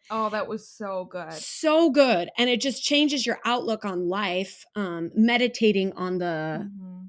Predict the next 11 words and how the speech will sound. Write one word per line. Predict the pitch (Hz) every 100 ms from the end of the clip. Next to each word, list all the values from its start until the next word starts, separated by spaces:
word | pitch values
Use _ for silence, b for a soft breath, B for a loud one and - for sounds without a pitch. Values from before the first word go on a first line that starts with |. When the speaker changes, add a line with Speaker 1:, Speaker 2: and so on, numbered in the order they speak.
| -
Speaker 2:
the | 226
loveliness | 190 214 233 247 214 170 156 - -
of | 180
Jesus, | 208 208 233 208 175 -
Speaker 1:
Yes. |
Speaker 2:
the | 208
beauty, | 160 190 262 277 247 175 B B B B
the, | 220 220 _
of | 233 254 226
good | 277 240
report. | 226 220 247 233 196